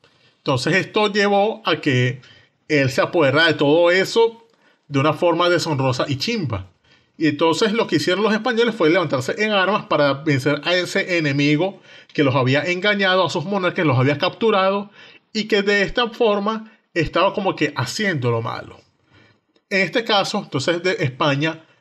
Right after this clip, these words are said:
no quería esta guerra, simplemente estaba defendiendo de esta agresión. Y aquí es cuando destaca Morillo en un heroísmo que queda palpable en batallas como la de Puente Sampayo, donde derrota a nada más y nada menos que a Michel Ney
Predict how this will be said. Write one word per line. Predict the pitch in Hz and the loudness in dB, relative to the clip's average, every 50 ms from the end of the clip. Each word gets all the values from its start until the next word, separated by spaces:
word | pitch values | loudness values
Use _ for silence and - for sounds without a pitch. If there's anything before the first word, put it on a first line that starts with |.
| _ _ | _ _
no | 143 139 131 | -4 -4 -2
quería | 127 143 139 156 | 0 0 0 0
esta | 151 151 - 202 | 0 0 -2 -2
guerra, | 180 180 180 175 180 | 0 2 2 2 0
simplemente | 156 175 156 123 151 147 175 | 0 -4 -2 -2 0 0 0
estaba | 165 165 - 131 | 0 0 0 0
defendiendo | 190 - - 151 123 120 123 120 127 147 151 | 0 0 0 -2 -2 0 -2 0 0 0 -2
de | 127 | -2
esta | - - - | -4 -2 -2
agresión. | 139 127 120 117 - - 220 202 147 110 107 - _ _ _ _ _ - - _ _ | -2 -2 -2 -4 -4 -2 -2 -2 -2 -4 -8 -12 _ _ _ _ _ -20 -20 _ _
Y | _ 151 | _ -4
aquí | 127 - 147 | -2 -2 -4
es | - | -2
cuando | - 214 214 214 | -2 0 0 2
destaca | 202 151 - - 156 151 202 214 | 0 0 0 -2 -2 0 0 0
Morillo | 214 233 226 220 202 170 160 170 185 180 - - _ _ _ _ _ _ _ _ | 2 2 2 2 2 0 0 0 -2 -2 -4 -12 _ _ _ _ _ _ _ _
en | - 175 151 143 147 | 0 2 2 4 4
un | 160 165 180 | 2 2 2
heroísmo | 208 208 196 185 175 170 185 180 156 156 156 147 | 2 2 2 4 4 4 2 2 0 0 -2 -2
que | - - 170 160 | 0 -2 -2 0
queda | - 170 185 185 - | 0 0 0 0 0
palpable | 202 202 190 196 196 180 175 180 185 180 180 165 202 - - _ - _ _ _ _ _ | -2 -2 0 0 0 2 2 2 0 0 -4 -6 -8 -14 -18 _ -20 _ _ _ _ _
en | 170 | -4
batallas | 175 190 - 202 185 196 185 - | -4 -2 0 2 2 2 0 0
como | - 170 151 139 | -2 0 2 2
la | 131 127 | 4 4
de | 123 123 | 2 2
Puente | 123 - 151 151 147 147 160 | 0 2 0 0 2 0 0
Sampayo, | - 208 214 202 - - 180 151 151 165 170 | 0 0 -2 0 0 2 2 2 2 2 0
donde | 160 143 123 | 0 0 0
derrota | 127 127 123 123 127 123 127 175 175 156 - | 0 0 2 2 0 0 2 0 0 0 0
a | 151 135 | 0 2
nada | 131 131 139 | 2 2 2
más | 147 - 156 | 0 0 0
y | |
nada | 170 170 165 | 0 0 0
menos | 165 170 175 156 | 0 0 -2 -2
que | - 160 | -2 -2
a | 135 | 0
Michel | 123 120 117 - - 160 175 202 | 0 0 0 2 2 2 2 2
Ney | 202 208 180 156 160 190 196 - | 2 0 2 0 0 -2 -6 -12